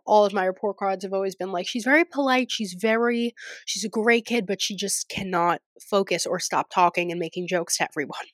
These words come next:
which is true. Still reigns true. So all of these things combined, my mom took me to a neurologist, and this neurologist led to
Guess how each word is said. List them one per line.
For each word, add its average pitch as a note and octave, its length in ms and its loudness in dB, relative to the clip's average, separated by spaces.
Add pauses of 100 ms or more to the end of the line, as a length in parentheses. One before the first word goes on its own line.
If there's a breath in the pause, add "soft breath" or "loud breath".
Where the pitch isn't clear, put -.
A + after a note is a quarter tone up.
(480)
which - 260 0
is - 80 -8
true. D#4+ 300 0 (640 loud breath)
Still D#4+ 260 0
reigns F3+ 320 2
true. D#3 280 2 (340)
So G3+ 720 2 (260)
all B3 240 6
of C4+ 80 0
these B3+ 220 0
things G#3+ 240 0
combined, F#3 400 -2
my F3 100 0
mom F3 280 2
took F#3+ 200 -4
me F#3 120 0
to G3+ 180 -2
a F3 80 0
neurologist, F3 840 2 (120)
and F#3+ 580 2 (320)
this A3+ 400 0
neurologist G3 720 2
led F#3 320 -2
to F3 460 0